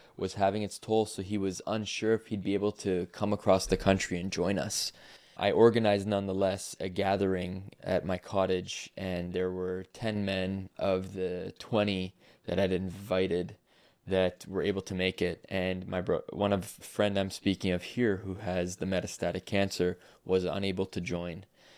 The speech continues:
And we had him in mind, we had him in prayer, we had him in our thoughts,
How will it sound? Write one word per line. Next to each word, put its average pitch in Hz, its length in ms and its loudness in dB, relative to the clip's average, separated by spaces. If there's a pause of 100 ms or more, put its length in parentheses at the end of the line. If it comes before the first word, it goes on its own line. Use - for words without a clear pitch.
(500)
And 92 500 2
we 101 120 -2
had 101 240 2
him 104 100 6
in 98 140 4
mind, 98 380 0
we 92 180 0
had 95 240 2
him 98 140 -2
in 95 460 -4
prayer, 107 460 6
we 95 160 4
had 92 240 8
him 95 320 6
in 92 200 4
our 92 220 2
thoughts, - 720 4